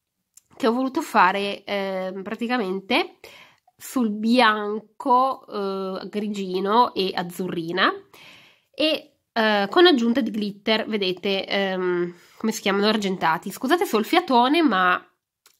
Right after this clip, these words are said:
ho il fiatone oggi. Vediamo com'è venuta.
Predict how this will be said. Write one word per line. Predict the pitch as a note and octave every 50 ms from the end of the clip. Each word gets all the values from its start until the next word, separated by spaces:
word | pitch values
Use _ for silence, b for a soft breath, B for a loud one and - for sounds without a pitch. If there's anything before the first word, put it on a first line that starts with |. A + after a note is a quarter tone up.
| _ _ _
ho | G3+
il | F#3+ F#3
fiatone | - F3+ F3 - - F3 E3 F3+ F3+
oggi. | F3 E3+ E3 F3 F3+ F#3+ C#4+ F4+ - - b b b b b b b b
Vediamo | _ - G4 D#4 C4+ G#3 A#3 C4+
com'è | C4+ - A3 G#3+ F#3 F#3
venuta. | F#3+ G3 F3+ F3 E3 E3+ E3+ E3 - G3+ F#3+ F#3 G3 -